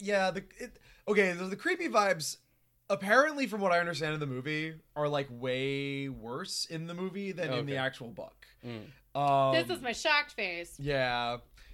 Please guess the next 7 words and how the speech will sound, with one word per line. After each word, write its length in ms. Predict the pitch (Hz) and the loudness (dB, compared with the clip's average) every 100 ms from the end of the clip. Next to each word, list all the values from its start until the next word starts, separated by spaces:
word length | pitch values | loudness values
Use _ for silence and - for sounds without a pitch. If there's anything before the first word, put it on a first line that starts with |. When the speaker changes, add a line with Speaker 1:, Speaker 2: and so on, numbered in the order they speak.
| - - | -20 -20
Speaker 1:
Yeah. 760 | 117 120 139 135 131 131 127 127 | -10 -2 2 2 2 2 2 2
Speaker 3:
Yeah. 220 | 123 123 156 - _ - | 0 -2 -10 -18 _ 0
Speaker 1:
Well, 320 | 185 233 220 | 8 10 12
I 80 | 240 | 8
mean, 360 | 233 254 240 226 | 2 2 0 0
okay, 400 | 214 175 135 123 | 0 2 2 0
so 720 | - - 185 180 180 175 - | -2 4 6 8 6 4 -6